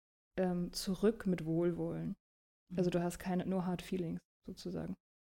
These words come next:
Speaker 1: Und du profitierst von dem, was du gelernt hast. Du nimmst das mit. Also das ist sozusagen, es trä-, es trägt Früchte. Bis, äh, du, du hast, du hast gewonnen dadurch. Und du
Speaker 2: Mhm.
Speaker 1: kannst diese Erfahrung behalten. Und das, äh, ja.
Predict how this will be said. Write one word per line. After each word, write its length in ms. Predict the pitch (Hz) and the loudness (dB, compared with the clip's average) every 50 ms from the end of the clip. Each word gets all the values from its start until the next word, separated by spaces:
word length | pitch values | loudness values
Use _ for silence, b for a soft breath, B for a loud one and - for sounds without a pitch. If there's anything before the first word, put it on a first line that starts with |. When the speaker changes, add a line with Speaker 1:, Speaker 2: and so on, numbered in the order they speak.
| _ _ _ - | _ _ _ -4
Speaker 1:
Und 160 | 190 175 - | -2 0 0
du 140 | 180 170 180 | -2 -2 -2
profitierst 680 | - - - 185 - - 185 - - - 180 170 - | -6 -8 -8 -6 -4 -4 -6 -4 -2 -2 -2 -2 -2
von 160 | - 180 165 | -6 -4 -4
dem, 120 | 165 165 170 | -2 -4 -4
was 120 | 165 160 | -6 -8
du 60 | - 185 | -8 -6
gelernt 360 | 185 180 180 170 170 - - | -6 -4 -4 -4 -6 -8 -10
hast. 120 | - - _ _ _ _ _ _ _ _ _ _ _ _ _ _ _ _ _ _ _ _ _ _ _ _ _ _ _ _ - - | -14 -16 _ _ _ _ _ _ _ _ _ _ _ _ _ _ _ _ _ _ _ _ _ _ _ _ _ _ _ _ -2 2
Du 60 | 208 | 4
nimmst 260 | 202 202 190 - - | 6 6 6 4 2
das 160 | 185 175 - | 0 0 2
mit. 300 | - 190 185 185 - - | 2 2 2 2 0 4
Also 180 | - 180 190 202 | 6 8 8 10
das 160 | 190 196 202 | 8 8 6
ist 120 | 226 - - | 4 2 2
sozusagen, 300 | 208 185 - 220 190 - | 2 4 4 4 6 6
es 100 | 190 - | 4 2
trä-, 220 | - - 208 196 | 4 4 4 4
es 160 | - 202 - - | 4 2 0 0
trägt 300 | - - 208 190 - - | 0 2 2 2 2 -2
Früchte. 440 | - - 202 - - - 175 170 185 - _ _ _ _ _ _ _ _ - | -2 -2 -2 0 0 -2 -4 -4 -4 -8 _ _ _ _ _ _ _ _ -2
Bis, 240 | 190 185 - - - | -2 -2 -2 -4 -2
äh, 340 | - 185 180 175 175 175 170 | 0 2 2 2 2 0 -2
du, 320 | 170 175 175 175 - - | -2 -4 -6 -6 -8 -8
du 240 | - - 190 185 175 175 | -8 -6 -6 -6 -6 -6
hast, 360 | 185 185 - - - - - | -6 -8 -8 -10 -12 -8 -4
du 60 | 190 185 | -4 -2
hast 140 | 180 175 - | -2 -2 -2
gewonnen 440 | - 165 170 170 170 165 160 165 - _ _ _ _ _ _ _ - | 0 2 2 2 2 2 -2 -4 -6 _ _ _ _ _ _ _ -6
dadurch. 420 | 170 160 165 165 170 180 - - - - | -6 -4 -4 -6 -8 -10 -12 -10 -6 -6
Und 120 | 175 175 | -4 -4
du 60 | 180 | -4
Speaker 2:
Mhm. 60 | 180 | -4
Speaker 1:
kannst 220 | 175 185 185 180 - | -2 -2 -2 0 0
diese 120 | 170 170 | 0 0
Erfahrung 400 | 165 160 160 - 175 170 165 160 | 0 0 0 -2 -2 -2 0 0
behalten. 500 | 160 160 156 165 165 160 160 - - - - _ _ _ _ _ _ _ _ _ - | -2 -2 -2 -2 -4 -4 -4 -6 -10 -10 -12 _ _ _ _ _ _ _ _ _ -12
Und 80 | 208 175 | -8 -8
das, 160 | 180 - - | -8 -8 -4
äh, 420 | - 151 175 170 165 160 165 180 180 _ _ _ _ _ _ _ - | -4 -2 -2 -2 -2 -4 -4 -6 -8 _ _ _ _ _ _ _ -10
ja. 100 | - | -10